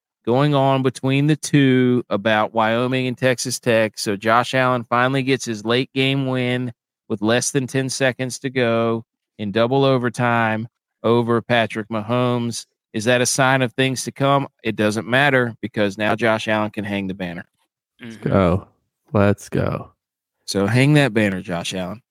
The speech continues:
Speaker 1: All right, J-Vi.
Speaker 3: Mine is just hang, like,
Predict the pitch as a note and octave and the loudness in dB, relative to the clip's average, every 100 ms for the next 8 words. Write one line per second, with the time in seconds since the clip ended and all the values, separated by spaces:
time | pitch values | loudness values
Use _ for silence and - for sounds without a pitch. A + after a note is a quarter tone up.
0 | _ _ C3 G2+ G2 F2+ F2+ - _ _ | _ _ -4 -4 -6 -8 -8 -14 _ _
1 | _ _ _ _ _ _ _ _ _ _ | _ _ _ _ _ _ _ _ _ _
2 | - A#2+ D3 F3+ F3 C#3 B2 A#2+ A2+ A2 | 0 4 4 4 4 4 4 6 6 6
3 | G2+ G2 - _ _ _ _ _ _ - | 2 -4 -16 _ _ _ _ _ _ -6
4 | A2+ B2+ A2 C3 A#2+ A#2 G#2+ G2+ - - | 2 2 2 2 4 4 0 -4 -8 -2
5 | G#2+ G2+ - | -2 -2 -8